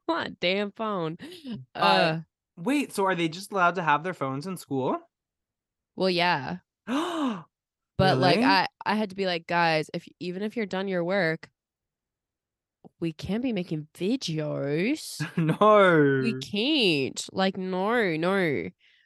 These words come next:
Speaker 1: I was like, "You guys can go early if you're all quiet now." So then they, they started to turn on each other. When it interest-, it was, I, I was playing social games, babe. <laughs>
Speaker 2: <laughs>
Speaker 1: Yeah, yeah. <laughs>
Speaker 2: You're doing Lord of the Flies in the back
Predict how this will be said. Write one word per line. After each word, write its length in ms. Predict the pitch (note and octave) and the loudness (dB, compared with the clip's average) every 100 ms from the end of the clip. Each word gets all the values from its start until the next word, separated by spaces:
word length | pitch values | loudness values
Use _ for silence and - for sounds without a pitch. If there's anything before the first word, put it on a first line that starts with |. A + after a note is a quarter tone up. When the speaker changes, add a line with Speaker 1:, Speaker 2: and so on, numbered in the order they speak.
| _ - | _ -2
Speaker 1:
I 80 | G3+ | 2
was 120 | G#3 | 4
like, 200 | G3 F3+ - _ _ _ - | 2 0 -4 _ _ _ -10
"You 200 | F3+ G#3 | -6 0
guys 200 | C4+ D4+ | 0 0
can 120 | D4 | 0
go 240 | A#3+ G#3+ | 2 2
early 560 | C3+ F#3+ A3+ F#3 E3+ D#3+ - | 2 2 2 0 -2 -6 -4
if 300 | F3+ G3+ F#3+ E3+ | -2 0 -2 -4
you're 100 | C3+ | -2
all 160 | D#3+ | -4
quiet 380 | E3 E3+ D#3+ D3 | -4 -4 -4 -4
now." 400 | C#3+ D#3+ C3+ - - _ - | -6 -8 -8 -14 -18 _ -12
So 240 | - F#3 | 0 0
then 340 | E3+ F#3 A3 D#3+ | 2 2 2 0
they, 140 | D#3 - - | -6 -8 -8
they 100 | E3+ | -6
started 320 | - G3 D#3 | -2 -2 -2
to 100 | - | -8
turn 300 | - F#3 G#3+ | -4 -2 0
on 120 | E3 | 0
each 180 | C3+ - | -2 -4
other. 360 | C3+ C#2+ E2+ - | -6 -6 -8 -6
When 140 | - F#3 | -2 -2
it 80 | E3 | -2
interest-, 300 | F3+ - - - | -6 -10 -8 0
it 80 | G3 | 2
was, 200 | G#3 - _ _ - | 0 -4 _ _ 2
I, 140 | G#3+ | 4
I 140 | - A#3+ | 6 4
was 140 | A#3+ | 4
playing 160 | G3+ E3+ | -2 0
social 340 | A3 - F#3 | 0 0 0
games, 280 | D#3+ D3+ - | -2 -6 -4
babe. 240 | - C3+ | -2 0
<laughs> 100 | F#3 | 2
Speaker 2:
<laughs> 0 | |
Speaker 1:
Yeah, 1080 | F#3+ - E3 - F#4 F4 D#4+ E4 E4 E4+ D#4 - D5 A#4+ F4 | 4 4 4 4 6 6 6 6 8 6 4 0 0 0 0
yeah. 140 | C4 B3 C4+ | 2 2 2
<laughs> 80 | - | 2
Speaker 2:
You're 140 | A#3 | 2
doing 380 | - B3 A#3 G3 | 4 4 4 4
Lord 180 | F3+ E3+ | 4 4
of 60 | E3 | 0
the 80 | |
Flies 460 | - D#3 D3 D#3 E3 | -2 0 2 2 -2
in 60 | F3 | -4
the 60 | |
back 340 | E3 D#3+ D#3 | 0 2 2